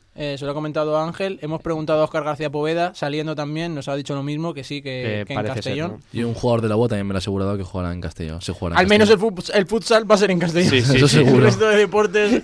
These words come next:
Speaker 3: Eso
Speaker 1: ah,
Speaker 3: parece que va a ser seguro.
Speaker 1: habrá que verlo.
Speaker 2: Bueno, pues, eh, estaremos muy pendientes también para comentarlo a través del Twitter de la radio, un Twitter de la radio, Cristian Miconi,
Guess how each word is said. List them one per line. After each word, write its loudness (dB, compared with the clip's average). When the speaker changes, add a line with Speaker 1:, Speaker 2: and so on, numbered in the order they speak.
Speaker 3:
Eso 4
Speaker 1:
ah, 4
Speaker 3:
parece 8
que 8
va 6
a 2
ser 0
seguro. 0
Speaker 1:
habrá -2
que -6
verlo. -10
Speaker 2:
Bueno, 0
pues, -2
eh, 0
estaremos 0
muy 2
pendientes -2
también -2
para 0
comentarlo 0
a 2
través -2
del 0
Twitter 0
de 2
la 2
radio, 2
un -2
Twitter 0
de 2
la 4
radio, 2
Cristian -2
Miconi, -2